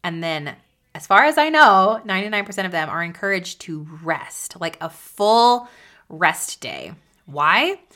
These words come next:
Because it's a lot. It's a lot to be excellent at something. It's a lot to show up and do your best day in and day out, to work and work and pour out in the gifting that God has given you. It's just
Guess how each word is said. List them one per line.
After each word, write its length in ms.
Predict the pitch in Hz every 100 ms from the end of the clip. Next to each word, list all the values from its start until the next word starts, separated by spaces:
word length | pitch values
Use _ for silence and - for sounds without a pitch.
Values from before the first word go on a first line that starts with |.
| _ _ _
Because 260 | 226 269 262
it's 200 | 302 -
a 80 | 392
lot. 640 | 170 - 554 - - -
It's 160 | 269 254
a 60 | 269
lot 420 | 233 226 269 -
to 100 | 226
be 160 | 202 -
excellent 480 | 302 - 233 165 165
at 100 | -
something. 420 | 156 147 117 -
It's 200 | 208 220
a 60 | 269
lot 400 | 208 214 269 -
to 80 | 202
show 260 | 196 208
up 200 | 202 202
and 120 | 196 185
do 80 |
your 160 | 185 185
best 540 | 175 175 226 196 -
day 220 | - 190 190
in 160 | 190
and 100 | 180
day 160 | 175 170
out, 280 | 190 185 -
to 120 | 175
work 420 | 165 185 202 190
and 180 | 175 170
work 280 | 185 190 185 _ - - _ -
and 180 | 185 185
pour 320 | - 202 185
out 220 | 180 185
in 100 | 180
the 60 | 175
gifting 460 | 165 175 180 180 175
that 140 | 160
God 200 | 165 160
has 160 | 160 -
given 260 | 160 214
you. 260 | 202 170 156
It's 360 | 165 185 -
just 360 | - 220 226 -